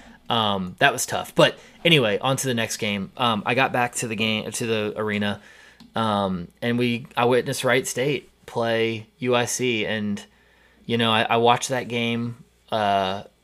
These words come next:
the game that U I C beat Wright State. I watched it. It was on a Sunday. It was the same, same day N K U beat I U P U I on the road.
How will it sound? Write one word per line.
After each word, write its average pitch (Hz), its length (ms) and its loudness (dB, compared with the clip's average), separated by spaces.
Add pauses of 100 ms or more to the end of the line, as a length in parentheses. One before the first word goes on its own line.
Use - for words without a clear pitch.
(360)
the 123 80 0
game 117 240 2
that 110 60 -2
U 117 180 2
I 113 80 4
C 113 220 -4
beat 110 260 -6
Wright 123 200 2
State. 131 220 -2
I 117 80 2
watched 107 400 0
it. 127 140 0
It 107 80 -4
was 113 120 -6
on 113 120 0
a 104 60 -8
Sunday. 120 440 -2
It 123 40 0
was 107 100 -6
the 104 60 -10
same, 117 420 -2 (560)
same 127 260 0
day 120 320 4
N 117 160 -4
K 117 160 -2
U 113 160 0
beat 110 240 -4
I 110 140 2
U 107 100 -2
P 110 140 -8
U 104 180 0
I 123 480 4
on 123 160 -4
the 127 120 0
road. 123 440 2